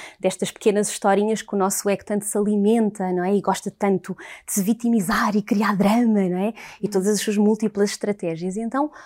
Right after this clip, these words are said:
poder escutar a alma é poder fazer escolhas e, e ter orientações corretas da nossa mente para a nossa vida, não é? Então, de alguma forma, o que eu posso dizer da minha experiência destes anos todos, meu amor, que já são doze ao serviço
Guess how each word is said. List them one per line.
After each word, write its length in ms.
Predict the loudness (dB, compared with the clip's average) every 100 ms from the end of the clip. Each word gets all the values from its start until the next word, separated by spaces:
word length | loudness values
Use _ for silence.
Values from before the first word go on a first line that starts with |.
| -20 _
poder 280 | -4 0 2
escutar 560 | 0 -6 -10 -4 -2 0
a 60 | 2
alma 500 | 2 2 0 -2 -6 -12 _ _ _ _ -2
é 100 | -2
poder 420 | -2 -4 2 2
fazer 520 | 0 0 0 2 0
escolhas 920 | 0 -4 -4 2 2 2 0 -2 -6 -18 -20 -20 -20 -14 -4
e, 120 | -2 0
e 60 |
ter 260 | 0 2 4
orientações 880 | 4 4 2 0 -2 -4 -4 -4 -6
corretas 920 | -6 -6 -2 -2 -2 -2 -2 -4 -12 -20 -20 _ -4
da 160 | 0
nossa 320 | 2 0 2 2
mente 440 | 4 4 2 -4 -8
para 200 | -2 -2
a 40 | -2
nossa 300 | -4 -4 -4
vida, 460 | 0 0 0 -8
não 160 | -6 -4
é? 80 | -4
Então, 380 | -4 -4 -4 0
de 60 |
alguma 240 | 0 0 -4
forma, 320 | -2 -2 -2
o 20 |
que 140 | 0 -2
eu 40 |
posso 540 | 0 -2 -2 -2 -6 -10
dizer 440 | -8 -4 2 2 2
da 100 | -2
minha 140 | -2
experiência 500 | -6 -4 -4 -4 -4
destes 300 | -6 -8 -8
anos 240 | -6 -6 -8
todos, 260 | -10 -8
meu 140 | -6 -6
amor, 180 | -6
que 60 | -6
já 80 | -8
são 260 | -2 0
doze 300 | 0 0 -2
ao 60 | -4
serviço 580 | -6 -6 -6 -4 -4 -8